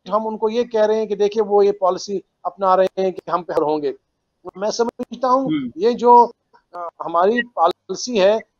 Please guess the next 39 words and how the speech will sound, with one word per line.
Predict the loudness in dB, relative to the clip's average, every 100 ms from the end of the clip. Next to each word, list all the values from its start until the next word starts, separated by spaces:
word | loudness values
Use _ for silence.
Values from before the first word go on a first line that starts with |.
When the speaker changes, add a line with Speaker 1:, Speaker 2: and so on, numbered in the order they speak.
| -12
Speaker 1:
इसमें | -10 -4 -6 _ _
हमें | -2 -2 -4 -8 _
नजरसानी | -6 -4 -2 -2 -2
की | -2 0
जरूरत | 0 0 -4
है। | -6 _ _ -20 _ 0
बहरहाल, | 4 6 4 2 -4 _ -2
बहरहाल, | 2 4
पाकिस्तान | 2 0 -2 -4 -14 _ _ _ _ _ _ _ _
की | -20 _ _ -4
हमारी | -2 0 2 0 -2 _ -20
पुष्ट | -14 -8 -8 -8
पे | -8
खड़ा | -2 2 4 4 4
है, | -2 -2
तो | _ _ -12
का-, | -2 -2 0 -4 -6 _ -16 _ _
पाकि-, | -6 -6 -6
Speaker 2:
हम्म। | -10
Speaker 1:
कश्मीर, | -12 -6 -8 -6
अ, | -8 -8 -6 -4
हवाले, | 0 2 2
अ, | -2 _ -2 0 0 -2 -6 -10
काम | -12 -12 _ 0 0
कर | 0 -4 -4 _ -4
रहे | -2 0
हैं | 2
अपना, | 0 -2 -6
लेकिन | -6 -8
पाकिस्तान | -4 -4 -4 -6 -2 -2
को | 0 -2
मौसर | 0 -2 _ -12 -4 2 2
अंदाज | 2 4 6 4
में | 0 -6
दुनिया | -6 -8 -8
की |
बात | -8 0 0 0
बतानी | -10 -10 -10 _ -12
पड़ेगी। | -8 -4 -4 -4 -10